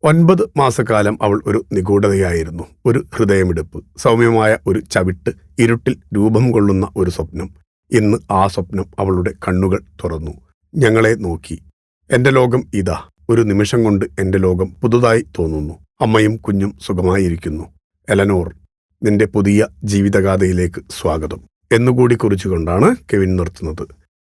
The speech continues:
നിവിൻ പോളി നായകനായ ജേക്കബിന്റെ സ്വർഗരാജ്യം എന്ന ചിത്രത്തിലൂടെ സിനിമയിലേക്കെത്തിയ താരമാണ് ഐമ റോസ്മി. നിർമ്മാതാവായ സോഫിയ പോളിന്റെ മകൻ കെവിൻ പോൾ ആണ് ഐമയുടെ ജീവിത പങ്കാളി. രണ്ടായിരത്തി പതിനെട്ട് ജനുവരി നാലിനായിരുന്നു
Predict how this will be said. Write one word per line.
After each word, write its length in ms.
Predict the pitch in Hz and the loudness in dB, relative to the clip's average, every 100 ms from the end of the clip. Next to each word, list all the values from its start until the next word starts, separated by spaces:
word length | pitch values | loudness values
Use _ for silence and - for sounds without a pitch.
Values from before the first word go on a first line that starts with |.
| _ _ - | _ _ 2
നിവിൻ 240 | 165 190 180 | 4 4 4
പോളി 180 | 190 | 4
നായകനായ 640 | 175 156 139 127 123 120 117 | 4 4 2 2 2 4 2
ജേക്കബിന്റെ 540 | 104 101 - 104 98 | 0 -4 -6 -4 -4
സ്വർഗരാജ്യം 580 | 98 92 98 98 98 113 | -2 -2 0 0 0 -2
എന്ന 160 | 117 104 | 0 -2
ചിത്രത്തിലൂടെ 640 | 101 - 87 87 87 147 | -2 -6 -6 -2 0 0
സിനിമയിലേക്കെത്തിയ 880 | - - 95 92 92 87 85 85 90 135 | -2 -4 -2 0 -2 -2 -6 -6 -6 -4
താരമാണ് 540 | 87 82 82 82 87 - - _ - | -4 -4 -6 -4 -4 -4 -8 _ -2
ഐമ 380 | 113 104 101 104 | 0 2 2 2
റോസ്മി. 400 | 101 90 80 76 - _ - | 0 -4 -10 -16 -18 _ 0
നിർമ്മാതാവായ 580 | 139 151 156 147 147 135 | 2 4 4 2 2 2
സോഫിയ 360 | - 110 117 | 0 0 2
പോളിന്റെ 480 | 107 110 101 101 107 - | 2 2 0 0 -2 -2
മകൻ 300 | 95 95 104 - | -2 -2 -4 -2
കെവിൻ 240 | 104 107 107 | 0 0 2
പോൾ 200 | 117 - | 0 0
ആണ് 200 | 98 90 92 | -4 -4 -4
ഐമയുടെ 420 | 98 85 82 98 - | -4 -2 -2 -2 -2
ജീവിത 300 | 117 90 85 | -4 -4 -2
പങ്കാളി. 440 | 85 82 76 78 107 _ _ _ _ 165 | -4 -4 -6 -8 -12 _ _ _ _ 2
രണ്ടായിരത്തി 380 | 160 180 180 175 | 4 4 2 2
പതിനെട്ട് 340 | 165 156 139 | 2 2 2
ജനുവരി 360 | 123 117 113 113 | 2 2 2 2
നാലിനായിരുന്നു 840 | 101 101 101 92 90 90 98 | 0 0 2 0 -2 0 0